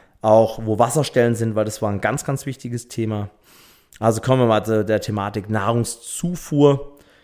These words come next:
Ähm, habe ich mir darüber Gedanken gemacht am Anfang? Naja, erstmal nicht. Mir war klar, ich muss viel Wasser mitnehmen. Mir war klar, ähm,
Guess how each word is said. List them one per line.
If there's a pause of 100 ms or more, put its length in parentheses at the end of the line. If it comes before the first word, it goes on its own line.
(680)
Ähm,
habe
ich
mir
darüber
Gedanken
gemacht
am
Anfang?
Naja,
erstmal
nicht.
Mir
war
klar,
ich
muss
viel
Wasser
mitnehmen.
Mir
war
klar,
ähm,